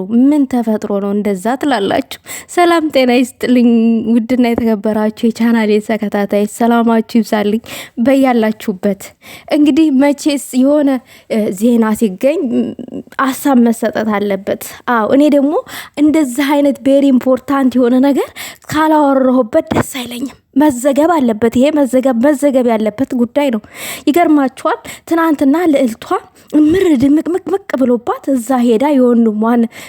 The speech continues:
ጓደኛ በፕራንክ ታስለቅሳለች። እ፣ እሺ፣ ወደዚህ ስንመጣስ፣ ወደ ሸበለው ስንመጣስ፣ በማታ፣ ማታ ላይ ማለት ነው፣ ትክታክ ላይቭ፣ ትክታክ መንደር ገብቶ አባቴ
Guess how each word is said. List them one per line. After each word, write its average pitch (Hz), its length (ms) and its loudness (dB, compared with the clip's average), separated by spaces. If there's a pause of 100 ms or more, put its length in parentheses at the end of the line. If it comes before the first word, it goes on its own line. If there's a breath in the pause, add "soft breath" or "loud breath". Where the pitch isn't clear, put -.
(120)
ጓደኛ 240 600 0
በፕራንክ 240 540 0
ታስለቅሳለች። 254 880 -4 (300 loud breath)
እ፣ 339 260 2 (260)
እሺ፣ 359 460 2
ወደዚህ 349 480 0
ስንመጣስ፣ 320 520 0
ወደ 311 240 2
ሸበለው 285 380 2
ስንመጣስ፣ 247 580 0 (300 loud breath)
በማታ፣ 254 840 0
ማታ 254 380 -2
ላይ 262 160 -2
ማለት 220 360 -6
ነው፣ 220 140 -6 (480 loud breath)
ትክታክ 269 400 0
ላይቭ፣ 226 280 2 (160)
ትክታክ 269 420 -2
መንደር 254 480 2
ገብቶ 202 460 -4 (520 soft breath)
አባቴ 262 680 -2